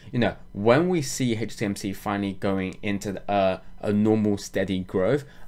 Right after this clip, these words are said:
and people are not, um, afraid. Right now, the reason why there's not as much bias, people are still afraid of this settlement of this, um, lawsuit with P M or H C M C. So there are still a lot of sideline watchers.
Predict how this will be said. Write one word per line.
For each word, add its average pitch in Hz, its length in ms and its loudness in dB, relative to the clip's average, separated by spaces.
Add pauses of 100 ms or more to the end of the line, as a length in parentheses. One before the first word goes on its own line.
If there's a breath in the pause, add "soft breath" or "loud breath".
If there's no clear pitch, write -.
and 95 320 0
people 110 320 2
are 98 200 -2
not, 98 380 0
um, 98 300 0
afraid. 143 460 0
Right 170 180 -2
now, 185 100 0
the 151 100 0
reason 143 360 0
why 123 140 0
there's 104 180 -2
not 110 180 -4
as - 240 -4
much 98 220 -10
bias, 98 280 0
people 135 200 -4
are 127 80 -2
still 107 280 -2
afraid 95 440 -4
of - 140 -12
this 101 160 -6
settlement 98 460 -4
of 95 200 -8
this, 95 260 -6 (300 loud breath)
um, 90 320 0
lawsuit 104 380 4
with 92 180 -4
P 98 180 -2
M 104 120 0
or 92 100 -6
H 98 140 -10
C - 80 -6
M 90 100 -6
C. 135 280 -2 (180 loud breath)
So - 100 -6
there 131 200 2
are 160 40 2
still 170 340 -2
a - 80 0
lot 120 200 2
of - 80 -4
sideline 98 880 -2
watchers. 98 560 -2